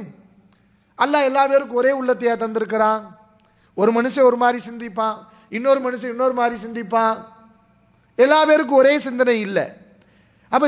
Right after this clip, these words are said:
சிந்தனையில போட்டு ஹதீஸை கழுவி கழுவி பார்க்கணும்னா என்ன ஹதீஸ் தேரும்? ஒரு ஆளுடைய சிந்தனைக்கு ஒத்து வரல, மறுத்தாகணுமா? அப்ப இது வந்து ராங்கான பாதை. இப்படி செய்துவிட்டு வஹியை பின்பற்ற வேண்டும் என்று சொன்னால்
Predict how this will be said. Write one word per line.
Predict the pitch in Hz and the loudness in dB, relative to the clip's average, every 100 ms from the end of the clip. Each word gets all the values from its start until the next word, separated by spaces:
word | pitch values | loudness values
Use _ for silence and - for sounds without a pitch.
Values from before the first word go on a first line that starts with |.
| 277 | 0
சிந்தனையில | 277 302 320 320 320 311 294 | -2 0 2 2 2 2 4
போட்டு | 285 262 | 4 4
ஹதீஸை | 277 254 294 285 277 | 4 4 0 -2 0
கழுவி | 254 262 285 | 0 0 -4
கழுவி | 233 269 277 214 | -2 -4 -4 0
பார்க்கணும்னா | 233 247 240 233 247 302 269 196 - _ - 220 | 0 0 -4 -2 0 2 2 -2 -14 _ -4 -2
என்ன | 285 311 | 2 2
ஹதீஸ் | 285 285 262 - | 0 -4 -8 -2
தேரும்? | 262 277 233 127 - _ _ _ _ _ _ _ | 0 2 0 -6 -18 _ _ _ _ _ _ _
ஒரு | 247 262 | 0 2
ஆளுடைய | 294 285 269 | 2 0 -6
சிந்தனைக்கு | 214 262 285 254 | -8 -8 -6 -4
ஒத்து | 247 277 | -2 -2
வரல, | 262 269 | -2 -2
மறுத்தாகணுமா? | 240 254 214 254 240 233 240 269 196 139 - _ _ _ _ _ _ _ _ - | -4 -4 -2 -2 -4 -4 -2 -2 -4 -12 -20 _ _ _ _ _ _ _ _ -4
அப்ப | 240 285 254 | -2 0 -2
இது | 262 277 | 0 2
வந்து | 254 247 262 | 2 2 2
ராங்கான | 214 226 254 247 240 214 | 4 2 2 0 0 0
பாதை. | 190 190 175 185 170 117 - - - _ _ _ _ _ _ - | -2 -2 -2 -4 -4 -8 -18 -20 -20 _ _ _ _ _ _ -8
இப்படி | 226 294 311 294 | -4 0 2 2
செய்துவிட்டு | 226 262 294 285 247 277 | 2 2 2 0 -2 0
வஹியை | 240 254 294 240 | 0 2 0 -2
பின்பற்ற | 247 262 233 247 | 0 0 4 2
வேண்டும் | 247 233 | 2 -2
என்று | 226 220 | -4 -6
சொன்னால் | - 220 226 247 | -6 -4 0 0